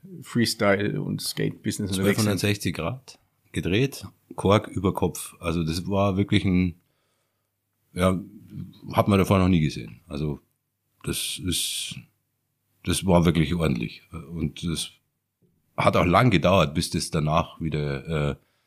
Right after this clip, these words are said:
Speaker 2: hat sicher ein, zwei Jahre gedauert danach, bis das dann wirklich mal in einem Contest gesprungen wurde.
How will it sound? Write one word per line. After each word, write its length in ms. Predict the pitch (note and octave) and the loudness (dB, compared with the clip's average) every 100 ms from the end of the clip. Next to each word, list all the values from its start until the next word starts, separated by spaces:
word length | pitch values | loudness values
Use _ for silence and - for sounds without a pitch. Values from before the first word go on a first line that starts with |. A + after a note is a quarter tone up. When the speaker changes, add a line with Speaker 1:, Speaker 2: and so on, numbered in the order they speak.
| _ _ _ | _ _ _
Speaker 2:
hat 140 | D#2 | -10
sicher 200 | - F#2 | -2 0
ein, 120 | C2+ | 0
zwei 160 | D#2 B1+ | -2 -2
Jahre 220 | A#1+ C2+ | -2 -4
gedauert 400 | C2 B1 C#2 D2 | -4 -2 0 0
danach, 260 | C2+ C2+ C#2 | -2 -4 -4
bis 160 | D2+ - | -6 -4
das 260 | C2+ - C2 | -6 -6 -6
dann 200 | - D2 | 0 2
wirklich 200 | D#2 D2+ | 2 2
mal 120 | D2 | 0
in 120 | D2 | 2
einem 80 | C#2 | 0
Contest 340 | C#2+ D#2 D2+ - | 2 0 0 -6
gesprungen 420 | - C2+ A1+ A#1+ | -8 -6 -8 -6
wurde. 260 | A#1+ A#1 | -6 -6